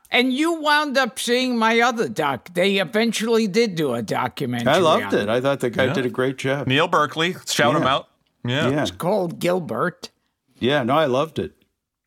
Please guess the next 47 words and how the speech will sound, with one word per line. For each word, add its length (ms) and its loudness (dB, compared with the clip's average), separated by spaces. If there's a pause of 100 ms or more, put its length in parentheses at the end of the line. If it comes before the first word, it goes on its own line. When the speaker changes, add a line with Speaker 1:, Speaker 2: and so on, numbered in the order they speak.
(100)
Speaker 1:
Thank 280 2
Speaker 3:
I 80 4
Speaker 1:
you. 40 -6
Speaker 3:
told, 440 0
I 140 2
told 320 2
Speaker 2:
Terrific, 140 0
Speaker 3:
Terry 220 2
Speaker 2:
yeah. 60 0
Speaker 3:
that, 160 0
uh, 220 2
I 100 2
think 240 -4
Gilbert 400 0
and 220 -2
Crumb 400 0
would 160 -2
be 120 2
a 60 0
wonderful, 480 0
if 120 -2
people 240 -2
did 180 0
double 280 2
Speaker 2:
I 160 6
Speaker 3:
bills 140 4
Speaker 2:
was 100 4
Speaker 3:
anymore. 200 2
Speaker 2:
gonna 140 2
suggest 520 0
it 140 0
myself. 440 2 (380)
Speaker 3:
<laughs> 120 2 (920)
Speaker 2:
They 100 4
Speaker 3:
Similar 300 6
Speaker 2:
would. 60 0
Speaker 3:
subject 440 -2
matter. 340 0 (540)
Speaker 2:
I 120 4
saw 340 2
you 180 -2
once, 340 0
Gilbert, 520 -2
on 160 -2
a 60 -2
YouTube 480 -2
video. 760 -2